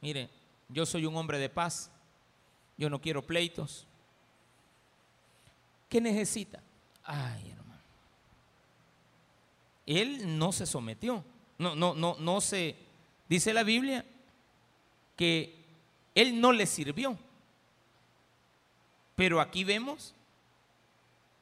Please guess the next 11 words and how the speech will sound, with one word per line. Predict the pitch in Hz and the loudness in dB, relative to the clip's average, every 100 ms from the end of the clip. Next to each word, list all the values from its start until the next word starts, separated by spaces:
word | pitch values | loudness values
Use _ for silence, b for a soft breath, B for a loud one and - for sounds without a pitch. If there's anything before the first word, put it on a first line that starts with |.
| _ - | _ -6
que | 165 | -2
hay | 147 | 0
algo | 165 143 | 2 0
extraño. | 139 - 233 294 170 - - _ _ _ _ _ _ _ _ _ _ _ _ _ _ _ _ _ _ _ _ _ _ _ _ _ _ _ _ _ _ _ _ _ | -2 0 0 0 -2 -10 -20 _ _ _ _ _ _ _ _ _ _ _ _ _ _ _ _ _ _ _ _ _ _ _ _ _ _ _ _ _ _ _ _ _
A | 180 190 | 6 8
los | 202 - | 8 6
catorce | 196 - 269 302 - 247 | 2 4 4 4 4 6
años | 262 254 214 | 6 6 4
del | 175 175 | 2 2
rey | 247 254 | 4 4
Ezequías, | 240 220 220 247 156 - - - | 4 2 0 0 0 -2 -10 -12